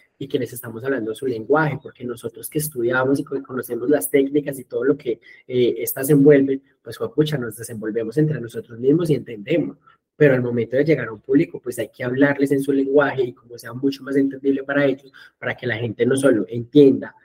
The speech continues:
y aprenda, sino que sienta ganas de volver, porque va a decir, "Esta persona me enseña, me transmite, y siempre que vengo a escuchar algo de esta persona,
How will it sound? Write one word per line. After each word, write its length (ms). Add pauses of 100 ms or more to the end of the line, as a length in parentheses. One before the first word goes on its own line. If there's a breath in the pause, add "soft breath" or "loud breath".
(200 soft breath)
y 60
aprenda, 460
sino 240
que 100
sienta 320
ganas 340
de 100
volver, 500
porque 260
va 80
a 40
decir, 300 (200 loud breath)
"Esta 200
persona 360
me 140
enseña, 460
me 120
transmite, 480
y 160
siempre 340
que 140
vengo 140
a 20
escuchar 320
algo 180
de 60
esta 160
persona, 420